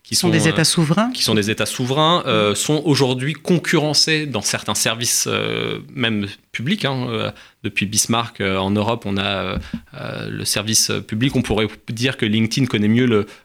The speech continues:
Speaker 1: le, les données du, du marché du travail que Pôle emploi et que, euh, par exemple, Apple connaît mieux, euh, les données de santé que la sécurité sociale. Enfin, il, il y a des compétitions qui se font entre acteurs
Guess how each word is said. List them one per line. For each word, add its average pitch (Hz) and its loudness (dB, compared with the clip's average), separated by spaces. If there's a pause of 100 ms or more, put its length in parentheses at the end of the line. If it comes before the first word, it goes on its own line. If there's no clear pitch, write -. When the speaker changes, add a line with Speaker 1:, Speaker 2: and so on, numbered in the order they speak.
Speaker 1:
le, 98 2
les 101 0
données 113 2
du, 98 -4
du 101 -4
marché 98 0
du 101 -6
travail 113 -4
que 113 -6
Pôle 101 0
emploi 147 0 (300)
et 95 -6
que, - -4
euh, 110 2
par 87 -4
exemple, 104 -2
Apple 113 -2
connaît 98 0
mieux, 120 4
euh, 95 0 (300)
les 101 -6
données 101 0
de - -4
santé 107 -2
que - -10
la 101 -2
sécurité - -6
sociale. - 0
Enfin, - -4 (200)
il, 135 -4
il 135 4
y 139 4
a 160 2
des - -2
compétitions - 0
qui 147 -2
se - 0
font - -2
entre 123 2
acteurs - -4